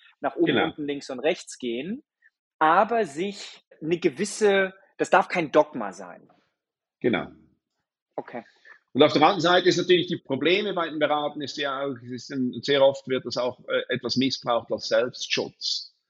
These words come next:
Speaker 2: Dass man sagt, ja, diese Berater haben uns das empfohlen und deshalb tun wir das so. Und wenn da ein Fehler passiert, dann können wir das auf diese Berater wieder abschieben. Und das ist natürlich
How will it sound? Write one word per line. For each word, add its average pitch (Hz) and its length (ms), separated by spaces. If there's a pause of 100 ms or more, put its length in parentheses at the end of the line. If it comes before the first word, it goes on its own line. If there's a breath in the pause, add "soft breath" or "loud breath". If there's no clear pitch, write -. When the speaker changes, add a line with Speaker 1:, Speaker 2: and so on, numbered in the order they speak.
(360)
Speaker 2:
Dass 107 100
man 117 80
sagt, - 280
ja, 120 60
diese 113 240
Berater 113 460
haben 117 220
uns 107 180
das 110 140
empfohlen 113 420
und 110 60
deshalb 107 340
tun 123 220
wir 117 100
das 110 240
so. 107 240
Und 104 160
wenn 110 160
da 110 80
ein 104 100
Fehler 123 360
passiert, 113 500
dann 104 140
können 107 180
wir 98 80
das 104 160
auf 92 100
diese 104 220
Berater 107 480
wieder 101 220
abschieben. 107 580
Und 98 180
das 107 120
ist 117 140
natürlich 117 600